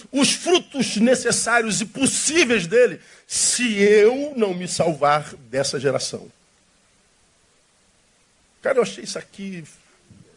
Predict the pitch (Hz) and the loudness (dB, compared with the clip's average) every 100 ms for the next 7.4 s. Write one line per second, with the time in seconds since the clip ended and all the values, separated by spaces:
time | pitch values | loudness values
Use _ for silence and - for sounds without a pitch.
0 | _ _ - - 208 170 135 120 104 - | _ _ -8 0 0 0 -8 -8 -16 -20
1 | _ _ - 196 196 196 202 180 185 165 | _ _ -4 0 -2 0 -4 -2 -4 -4
2 | 170 - 175 165 151 151 139 139 127 - | -2 0 2 2 2 0 0 0 -2 -4
3 | 135 135 123 _ _ _ 170 131 127 151 | -4 -6 -8 _ _ _ 0 0 2 2
4 | 147 - 147 - - - 175 143 135 143 | 2 -2 -6 -10 -6 -2 2 2 0 -6
5 | 139 _ - - 147 147 160 147 139 - | -12 _ -4 0 2 2 0 -2 -4 -10
6 | _ 135 127 110 - _ - 262 294 277 | _ 0 0 -2 -10 _ -2 0 0 0
7 | 240 277 226 - | 0 0 0 -4